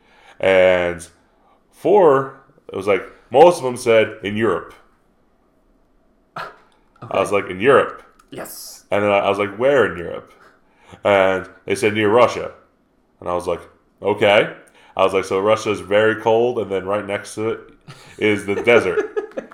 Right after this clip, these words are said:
Speaker 2: <laughs>
Speaker 1: I was like, I was like, "What?" I was like, "That doesn't make sense." And, like, "It's right by Russia." I was like, "Then show me on a map." And I said, "You can go to that world map up there and show me where Egypt is." And they're,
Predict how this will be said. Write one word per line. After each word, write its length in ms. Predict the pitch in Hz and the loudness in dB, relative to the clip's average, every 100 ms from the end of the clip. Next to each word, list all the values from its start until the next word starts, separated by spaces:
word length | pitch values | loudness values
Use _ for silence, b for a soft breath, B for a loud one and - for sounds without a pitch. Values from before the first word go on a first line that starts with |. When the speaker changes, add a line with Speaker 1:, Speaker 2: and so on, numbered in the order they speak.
| - | -20
Speaker 2:
<laughs> 160 | - - | -8 0
Speaker 1:
I 100 | 95 | 0
was 120 | 92 | 2
like, 260 | 98 95 - - B B B | 2 2 -2 -18 B B B
I 40 | - | -12
was 120 | 95 | -4
like, 400 | 90 87 87 - | 0 0 -4 -6
"What?" 340 | 104 170 185 | 0 0 0
I 80 | 131 | -4
was 80 | 117 | -2
like, 80 | 120 | -2
"That 60 | |
doesn't 140 | 123 123 | -4 -4
make 160 | 113 | -6
sense." 360 | - 120 87 - b b | -4 -6 -6 -10 b b
And, 100 | 95 | -4
like, 140 | 110 98 | -4 -2
"It's 280 | 123 120 | -6 -6
right 220 | 98 135 135 | -4 -2 0
by 100 | 135 | 0
Russia." 200 | 147 107 | 0 0
I 40 | |
was 120 | 98 | -2
like, 100 | 101 | -2
"Then 140 | 107 104 | -4 -6
show 240 | 120 120 | -4 -2
me 160 | 120 113 | 0 0
on 140 | 113 | 0
a 40 | 117 | 0
map." 360 | 117 107 107 | 0 2 2
And 80 | 104 | -2
I 80 | 104 | -4
said, 140 | 104 | -6
"You 60 | 117 | -6
can 60 | |
go 140 | 120 120 | -2 -2
to 100 | 120 | -2
that 220 | 120 107 | -6 -4
world 200 | 113 117 | -4 -2
map 220 | 117 113 | -2 0
up 160 | 120 117 | -2 -2
there 420 | 143 120 107 107 B B | 0 2 0 -4 B B
and 140 | 104 104 | -8 -4
show 200 | 107 107 | -2 0
me 80 | |
where 180 | 107 110 | 0 -2
Egypt 300 | 104 107 104 | -2 -4 -2
is." 200 | 104 87 | -2 -2
And 80 | 92 | -4
they're, 240 | 98 95 | -4 -4